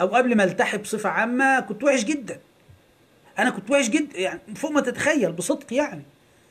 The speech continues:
يعني، آه، آه، قبل ما، قبل ما أسلم الله ما يوريك، ولا عليا ولا على أصدقائي يعني.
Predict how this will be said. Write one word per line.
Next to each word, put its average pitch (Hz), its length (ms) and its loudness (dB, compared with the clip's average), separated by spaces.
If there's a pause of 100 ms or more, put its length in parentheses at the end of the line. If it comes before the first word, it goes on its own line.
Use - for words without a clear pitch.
(460)
يعني، 156 360 -2
آه، 175 40 -2
آه، 185 760 -2
قبل 254 240 4
ما، 214 180 2
قبل 285 220 4
ما 247 200 6
أسلم 330 540 4 (440)
الله 285 360 6
ما 285 140 8
يوريك، 294 720 4 (400)
ولا 240 160 4
عليا 247 260 4
ولا 285 140 6
على 247 160 2
أصدقائي 208 600 2
يعني. 123 140 -12